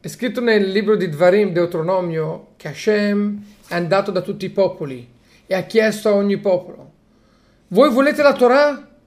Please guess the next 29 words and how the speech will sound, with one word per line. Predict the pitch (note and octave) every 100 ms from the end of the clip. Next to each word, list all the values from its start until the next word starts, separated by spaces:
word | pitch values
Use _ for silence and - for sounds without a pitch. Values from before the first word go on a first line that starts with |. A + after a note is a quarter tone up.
| _ _ _ _ _ _ _ _ _
I | G#3
francesi | G#3 A3+ G#3 C4+ A#3+
hanno | A#3+
detto: | A3 G#3+ G#3+ G#3
"Cosa | G#3 E4+
c'è | E4+
scritto | A3 B3+ A3
nella | G#3+ F#3+
Torah?" | F3+ F3 E3 A3 - _ _ _ _ _ _ G3+
"Non | F3+
puoi | C#4+
commettere | C#4+ C4 C#4 C#4
adulterio." | A#3 B3 G#3+ A3 D#3+ C3 - _ _ _ _ _ _ _ _ _ _ _
"Adulterio? | B2+ A#2 - B2 - - -
Come | G#3+
facciamo? | G#3 C4 A#3+ - C#3+ C3+ _ _ _ _ _ _ _ _ _ -
Noi | G#3 A3
viviamo, | F#3+ E3+ C#4+ G#3+ C#3+ C#3+ C#3 - - - - - - -
eh, | -
di |
adulterio." | E3 D#3+ D#3 E3+ C#3 C3 B2+ _ _ _ _ _ _ _ _ -
Vabbè, | B3 - - - _ _ _ _ _ _ _ _ _ -
allora | G#3+ A#3+ B3+
voi | G#3 B3 B3+ A3+ G3+
non | G3
potete | G3 G#3 A3
ricevere | G3+ G#3 F#3 F3
la |
Torah. | F3 D3 C#3+